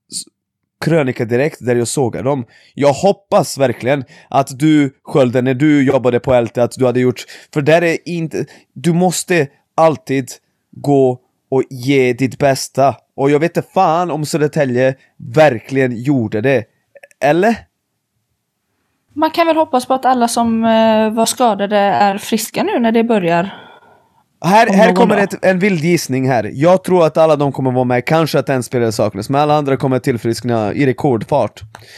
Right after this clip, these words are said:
Speaker 1: Eh, men vi får se hur det blir.
Speaker 3: Ja,
Speaker 2: Mm.
Speaker 3: men jag, jag kan se båda delarna. Jag kan ju fatta att man som supporter för ett lag känner någonting. Men, men jag,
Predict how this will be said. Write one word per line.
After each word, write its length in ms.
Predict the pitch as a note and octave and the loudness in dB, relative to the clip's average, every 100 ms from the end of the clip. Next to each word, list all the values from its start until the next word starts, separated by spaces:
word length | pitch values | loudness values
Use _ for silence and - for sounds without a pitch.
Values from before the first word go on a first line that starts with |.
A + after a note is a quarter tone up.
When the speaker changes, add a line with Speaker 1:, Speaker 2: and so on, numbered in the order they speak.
| - - - | -20 -12 -2
Speaker 1:
Eh, 480 | B2+ B2 B2+ B2 A#2 | 0 2 2 2 0
men 140 | D3+ | 0
vi 120 | D#3 D#3 | 0 0
får 80 | |
se 180 | D3+ E3 | 0 0
hur 80 | B2+ | 2
det 80 | B2 | 0
blir. 240 | A2+ G2 - C3 - - - _ _ _ - | -2 -4 -10 -16 -18 -20 -20 _ _ _ -6
Speaker 3:
Ja, 180 | A2+ A2 | -2 0
Speaker 2:
Mm. 80 | C3 | 0
Speaker 3:
men 200 | B2+ C#3 | 0 -2
jag, 160 | B2+ B2+ | -4 0
jag 220 | C3+ C#3 | 0 0
kan 220 | E3 D3+ C#3 | -2 -4 -6
se 500 | - C3 A#2 A2 G2 - _ _ - | -4 0 2 2 -2 -6 _ _ -12
båda 500 | A2 A2+ B2+ A2+ B2 | -6 0 0 2 0
delarna. 260 | A2 G#2 | 0 0
Jag 280 | G#2 A#2 B2 | 0 0 -2
kan 100 | C3+ | -6
ju 60 | A2+ | -6
fatta 380 | A#2+ G2+ - | -6 -6 -8
att 80 | G#2 | -8
man 240 | A2 G#2 G2 | -4 -4 -4
som 240 | G#2+ G2 | -6 -6
supporter 640 | - G#2 - B2+ G#2+ G#2 | -6 -4 0 0 -2 -6
för 180 | F2+ G2+ | -6 -6
ett 200 | F#2 G2+ | -6 -4
lag 580 | B2+ C3 G2+ F#2+ G2 A#2 - - _ - | -2 0 0 -4 -6 -14 -16 -20 _ -14
känner 640 | - A2+ F#2 F2+ D#2+ D2 - | -6 -4 -4 -6 -8 -10 -8
någonting. 600 | G2+ G2+ F#2 F2 G2+ F#2+ | -4 -4 -4 -6 -8 -6
Men, 260 | F#2+ F#2+ F#2+ | -4 -4 -6
men 360 | A2 G#2+ G#2 G#2 | -6 -4 -2 -2
jag, 540 | A#2+ C3 B2 A2+ A2 | 0 0 0 -2 -6